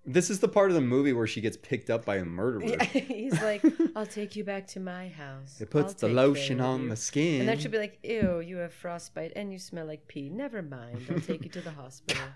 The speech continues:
Speaker 1: <laughs> Kick her
Speaker 2: <laughs>
Speaker 1: out.
Speaker 2: Kicks her out. Actually, does she wake up on the chairlift?
Speaker 1: Oh. You know what?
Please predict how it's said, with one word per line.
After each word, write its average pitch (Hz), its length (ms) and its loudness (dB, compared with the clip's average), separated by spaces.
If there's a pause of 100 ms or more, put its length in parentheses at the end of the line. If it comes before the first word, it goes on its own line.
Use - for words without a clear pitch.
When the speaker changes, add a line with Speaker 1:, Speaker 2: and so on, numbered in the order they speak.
(120)
Speaker 1:
<laughs> - 240 -16
Kick 101 220 0
her 220 140 4
Speaker 2:
<laughs> - 20 -2
Speaker 1:
out. - 120 -2
Speaker 2:
Kicks - 280 -12
her - 100 -12 (100)
out. - 80 -14 (880)
Actually, 196 560 -4
does 202 220 -6
she - 180 -8
wake 370 240 -12
up 392 160 -12
on 370 140 -10
the 359 60 -12
chairlift? 359 920 -16
Speaker 1:
Oh. 101 400 -2 (600)
You 110 100 -8
know 98 140 -4
what? 101 320 -4